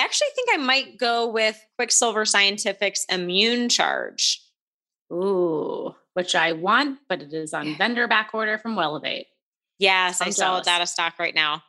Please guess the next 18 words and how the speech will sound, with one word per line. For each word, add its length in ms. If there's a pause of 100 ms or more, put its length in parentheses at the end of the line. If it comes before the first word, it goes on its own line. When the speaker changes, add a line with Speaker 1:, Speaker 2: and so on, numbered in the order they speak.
(440)
Speaker 1:
Um, 320 (160)
that's 340
just 120
been 200
really 220
great 260
for 60
me, 100
especially 360
with 180
traveling. 580
I 60
get, 160
like, 140
the 100
little 720 (180)
travel 320
packs, 600